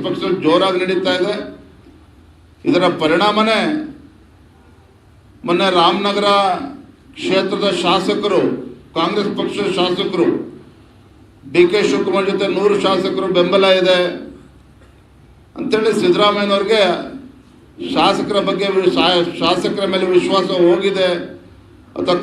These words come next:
ಕಾಂಗ್ರೆಸ್ ಶಾಸಕರಿಗೆ ಸಿದ್ದರಾಮಯ್ಯನವ್ರ ಮೇಲೆ ವಿಶ್ವಾಸ ಹೋಗಿದೆ ಅನ್ನೋದನ್ನ ಸ್ಪಷ್ಟವಾಗಿ ಹೇಳಿದ್ದಾರೆ. ಬಿ ಆರ್ ಪಾಟೀಲ್ ಅವರಂತೂ ಒಂದು ಹೆಜ್ಜೆ ಮುಂದೋಗಿ ಹೇಳಿದ್ದಾರೆ,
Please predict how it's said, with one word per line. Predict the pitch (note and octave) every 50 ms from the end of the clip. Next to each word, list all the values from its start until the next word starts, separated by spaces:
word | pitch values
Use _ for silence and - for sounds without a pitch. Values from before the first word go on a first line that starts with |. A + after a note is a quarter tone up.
| -
ಕಾಂಗ್ರೆಸ್ | D3+ E3 - G3 G#3 G#3 - -
ಶಾಸಕರಿಗೆ | - F#3+ G3 F#3+ - G3 - G3+ G3 G3 F3+ G#3 G3+ F#3 -
ಸಿದ್ದರಾಮಯ್ಯನವ್ರ | F3 F3 E3+ F#3 G#3 G#3+ G#3+ A3+ A3 A3 A3
ಮೇಲೆ | G#3+ G#3 G3+ G3 F#3 F3
ವಿಶ್ವಾಸ | - F#3 F#3+ F#3+ F3 F3+ F#3
ಹೋಗಿದೆ | F#3 F3+ F3+ F3 F3+
ಅನ್ನೋದನ್ನ | F3+ F3 F3 F3+ F3 F#3 - G#3 G3+ F3+ E3+ E3 D#3+ - - - - - - - - - - - - -
ಸ್ಪಷ್ಟವಾಗಿ | C#3 C3+ - - D#3 D3+ D3+ - - F3+ F#3+ F#3+ F#3 F#3+
ಹೇಳಿದ್ದಾರೆ. | F#3+ F3+ F#3 - - F#3 F3+ G3 G#3 G#3+ A3 - - - - - - - - - - - - - - - - - - - - -
ಬಿ | - B2 C3 D#3+
ಆರ್ | F#3 G3 - G3+ G3+
ಪಾಟೀಲ್ | G3 F#3 F#3+ G3+ G3 G3
ಅವರಂತೂ | F#3+ F#3+ F#3+ G3 F#3+ F#3+ A#3 A3+ G#3+ F#3 E3 - - - - - - - - - - -
ಒಂದು | - E3 F3 F#3
ಹೆಜ್ಜೆ | F#3+ F#3 F#3+ G#3+
ಮುಂದೋಗಿ | - F3+ F3 F3+ G#3 A3+ A3+ A3+ G#3 G#3+
ಹೇಳಿದ್ದಾರೆ, | G#3 G3+ F#3+ E3+ E3+ D#3 C3+ A#2+